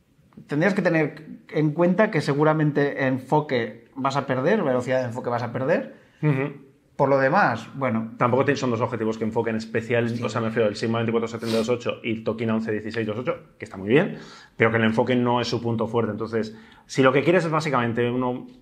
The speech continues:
Speaker 2: algo
Speaker 1: Sí,
Speaker 2: que
Speaker 1: este,
Speaker 2: te
Speaker 1: este,
Speaker 2: mantenga
Speaker 1: este,
Speaker 2: el enfoque en
Speaker 1: este
Speaker 2: plan de
Speaker 1: lo,
Speaker 2: sesión.
Speaker 1: el, lo que tienes que te abre el, el diafragma, ¿eh? El adaptador, tío.
Speaker 2: ¿Cómo, cómo, cómo?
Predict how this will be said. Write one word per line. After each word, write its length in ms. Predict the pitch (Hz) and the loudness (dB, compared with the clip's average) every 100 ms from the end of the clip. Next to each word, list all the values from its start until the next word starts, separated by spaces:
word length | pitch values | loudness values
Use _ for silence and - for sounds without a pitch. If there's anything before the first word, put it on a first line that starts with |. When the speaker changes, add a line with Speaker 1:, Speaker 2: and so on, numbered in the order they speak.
| - | 0
Speaker 2:
algo 200 | 135 131 | 2 4
Speaker 1:
Sí, 60 | |
Speaker 2:
que 40 | 127 | 2
Speaker 1:
este, 140 | 151 | 2
Speaker 2:
te 0 | |
Speaker 1:
este, 100 | 135 | 4
Speaker 2:
mantenga 580 | 139 135 170 175 175 170 | 4 4 2 2 4 2
Speaker 1:
este, 0 | |
Speaker 2:
el 80 | 160 | 4
enfoque 640 | 147 - 147 131 - 127 | 2 0 0 0 2 0
en 60 | 123 | 0
Speaker 1:
este 60 | 120 | 0
Speaker 2:
plan 140 | 127 | 0
de 80 | 175 | 2
Speaker 1:
lo, 80 | 165 | 0
Speaker 2:
sesión. 280 | 151 143 113 | 0 -2 -2
Speaker 1:
el, 80 | 139 | -4
lo 80 | |
que 80 | 135 | -4
tienes 260 | 117 135 185 | -6 -6 -6
que 80 | 156 | -8
te 140 | 123 | -6
abre 340 | 117 151 175 | -4 -4 -4
el, 200 | 123 107 | -4 -6
el 540 | 113 104 98 104 98 95 | -8 -12 -14 -14 -14 -14
diafragma, 640 | 95 87 113 214 - - | -14 -14 -8 -6 -8 -10
¿eh? 100 | 240 | -10
El 100 | 214 | -8
adaptador, 560 | 110 101 - 95 - - | -8 -10 -14 -14 -14 -14
tío. 80 | - | -10
Speaker 2:
¿Cómo, 220 | 120 151 | -6 -6
cómo, 160 | 156 160 | -6 -10
cómo? 240 | 156 226 | -10 -12